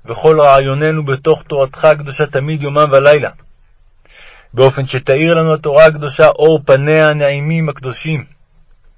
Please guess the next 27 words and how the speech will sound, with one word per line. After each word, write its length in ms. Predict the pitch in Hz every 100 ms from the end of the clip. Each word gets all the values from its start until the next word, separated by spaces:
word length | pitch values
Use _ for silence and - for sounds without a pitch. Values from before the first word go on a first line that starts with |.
| _ _ _ _ _ _ _
ויאירו 420 | 117 131 156 165 156
ויגנו 500 | 156 139 147 160 156
עלינו 460 | 156 156 156 151 -
כל 240 | - 160 151
העין 320 | 147 160 156 -
פנים 340 | 139 147 160
לתורה, 460 | 151 147 139 156 147
שזכו 340 | 135 131 143
הצדיקים 560 | 139 139 131 - 160 156
השלמים 520 | 139 151 131 151 160
להשיגם. 520 | 147 135 120 131 147 - _ - - - - _ _ - _ - - - - - - - - _ -
ועל 160 | 110
ידי 220 | 120 156 165
זה 80 |
נזכה 300 | 165 139 170
לשבר 560 | 160 147 143 143 170 165
ולבטל 520 | 156 139 131 165 160 -
כל 160 | 165
התאוות 600 | 160 165 143 135 160 156
וכל 220 | 120 147
המידות 400 | 143 139 156 160
רעות 240 | 156 151 151
מאיתנו. 460 | 135 131 156 143 - - _ _ _ _ - - -
וברחמך 540 | 110 117 117 147 147
הרבים 440 | 147 143 147 160 147
ובחמלתך 600 | 131 - 135 131 - 156
הגדולה, 440 | 156 147 135